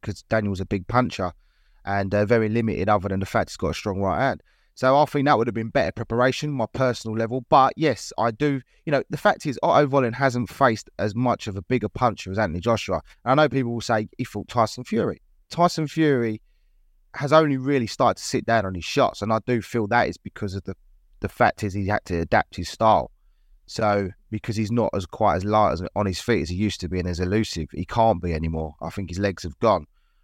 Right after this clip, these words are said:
So, um, for the volume, you know, when you look at that, he wasn't,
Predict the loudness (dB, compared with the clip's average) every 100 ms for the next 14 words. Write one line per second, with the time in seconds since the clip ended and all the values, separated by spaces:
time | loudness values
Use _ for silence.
0 | _ -6 2 4 4 2 2 0 -4 -4
1 | -2 2 2 2 0 -8 _ -6 -4 -2
2 | -2 0 -2 -2 -4 -2 -2 -2 -6 -2
3 | -2 -2 -8